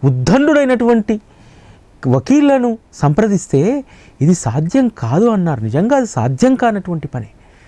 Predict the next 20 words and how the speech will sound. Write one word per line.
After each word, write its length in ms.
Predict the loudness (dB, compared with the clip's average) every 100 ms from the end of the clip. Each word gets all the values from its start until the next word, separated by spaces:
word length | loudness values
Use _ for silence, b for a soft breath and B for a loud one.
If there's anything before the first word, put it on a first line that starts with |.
| b b b 0
కానీ 160 | 2
బాబా 680 | 4 2 2 2 2 0 -2 -6 B B -2
కాగితాలు 380 | 0 2 0 0
పట్టుకొని 480 | -2 -4 -2 -2 -2
ద్వారకామాయికి 920 | -10 _ -2 0 2 2 2 2 0
వెళ్ళగానే, 560 | 0 0 0 0 -2 B B B -2
"వెళ్ళు, 580 | 2 4 4 4 4 2
దుమాల్ను 440 | 2 2 2 0
సంప్రదించు, 600 | 0 0 0 2 0 0
దుమాల్ 340 | 0 2 2 0
ఈ 60 |
పని 240 | -2 -2 -2
చేసి 180 | -2 -2
పెడతాడు 300 | -2 -2 -6
పో" 180 | -6 -8
అని 100 | -8
అన్నారు. 400 | -12 -18 -20 _ _ b b b b b b b 0
దుమాల్ 300 | 2 4 2
దగ్గరికి 320 | 0 0 2
పోతే 520 | 0 2 2 2 0